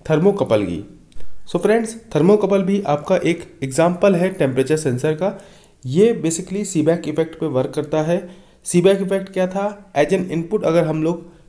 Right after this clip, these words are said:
टेम्परेचर दें, तो as an output हमको देखने को मिलता है वोल्टेज डिफरेंस। ठीक है, तो देख लीजिए सबसे फर्स्ट जो पॉइंट है हमारा यही है, it's principle based on Seebeck effect। Similarly सेकंड पॉइंट है हमारा temperature measurement is done with respect to reference junction।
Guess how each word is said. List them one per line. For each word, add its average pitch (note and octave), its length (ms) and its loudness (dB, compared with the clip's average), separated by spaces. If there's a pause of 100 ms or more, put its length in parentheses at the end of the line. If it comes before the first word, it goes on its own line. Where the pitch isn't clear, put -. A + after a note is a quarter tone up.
(140)
टेम्परेचर F3+ 480 2
दें, G3+ 260 0
तो - 260 -4
as C#3+ 100 4
an D#3+ 140 -2 (100)
output C#3+ 340 -2
हमको D#3 220 -6
देखने D3 280 -2
को C#3+ 80 -2
मिलता C3 300 -2
है G3 400 -6
वोल्टेज B2 460 -2
डिफरेंस। G#2 320 -6 (360)
ठीक D3+ 120 -4
है, A#3+ 220 -2 (300)
तो D#3 60 -6
देख G3 180 4
लीजिए G#3 240 4
सबसे G3+ 340 -2
फर्स्ट G3 380 -4 (240)
जो C#3 80 -6
पॉइंट C#3+ 340 2
है F3 60 0
हमारा D3+ 240 2
यही D3 300 2
है, F3+ 200 -4 (480)
it's F3 140 0
principle F#3 540 0
based D#3+ 280 2
on D3 100 6
Seebeck B2+ 340 0
effect। B2 340 0 (540)
Similarly A3 400 4
सेकंड F#3 360 -2
पॉइंट F3 220 -2
है E3+ 60 -2
हमारा D#3+ 380 -2 (280)
temperature F#3+ 500 2
measurement F3 520 0
is D3+ 120 2 (140)
done F3 180 4 (420)
with F#3+ 200 4
respect F#3 420 0
to G3+ 80 2
reference C#3 460 0
junction। A2 280 -2